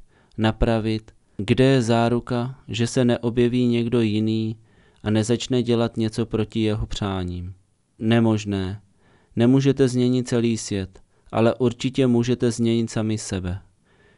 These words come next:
V Indii existuje takové rčení: "Cesta je plná trní, plná kamínků, které vás budou při chůzi obtěžovat. Nemůžete ji celou vyčistit, ale řešení tu je.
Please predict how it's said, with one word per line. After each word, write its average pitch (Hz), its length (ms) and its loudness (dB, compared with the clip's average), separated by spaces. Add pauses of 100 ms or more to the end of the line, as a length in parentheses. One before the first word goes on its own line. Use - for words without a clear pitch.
V - 120 -4
Indii 120 380 4
existuje 123 540 0
takové 123 420 0
rčení: 101 560 -6 (540)
"Cesta 123 300 0
je 127 100 6
plná 127 400 2
trní, 113 500 -2
plná 117 380 0
kamínků, 107 800 -4 (420)
které 120 360 4
vás 127 260 4
budou 127 300 4
při - 180 -2
chůzi 117 380 0
obtěžovat. 98 640 -6 (460)
Nemůžete 120 580 4
ji 101 120 0
celou 98 280 -2
vyčistit, 92 720 -8 (440)
ale 113 200 4
řešení 117 520 0
tu 113 160 -2
je. 95 220 -2